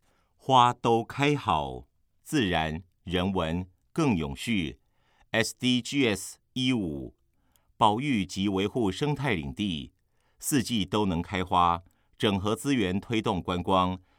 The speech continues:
翻新山林景观，严惩过度土地开发，活化河岸空间，导览结合单车健行、三英交通网，假日接驳节能减碳。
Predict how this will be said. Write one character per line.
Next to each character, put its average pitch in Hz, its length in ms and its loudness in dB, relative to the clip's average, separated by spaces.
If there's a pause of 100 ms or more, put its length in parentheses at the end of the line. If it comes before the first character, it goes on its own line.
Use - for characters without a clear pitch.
翻 113 220 2
新 110 260 -2
山 143 260 0
林 98 180 0
景 71 200 -8
观， 95 400 0 (280)
严 104 200 4
惩 104 280 -2
过 139 200 0
度 110 220 0
土 78 240 -8
地 92 160 -6
开 87 200 -4
发， 87 340 4 (280)
活 98 240 -2
化 107 260 6
河 92 240 -2
岸 107 140 0
空 90 240 -4
间， 90 360 0 (420)
导 117 180 2
览 92 240 0
结 92 220 -2
合 90 240 -4
单 110 200 0
车 110 200 -2
健 123 200 0
行、 78 460 -6 (180)
三 110 260 0
英 104 220 0
交 123 220 -4
通 120 220 -4
网， 73 340 0 (380)
假 147 240 2
日 104 260 0
接 117 220 0
驳 85 280 -2
节 85 220 -2
能 101 160 0
减 67 220 -6
碳。 78 400 -2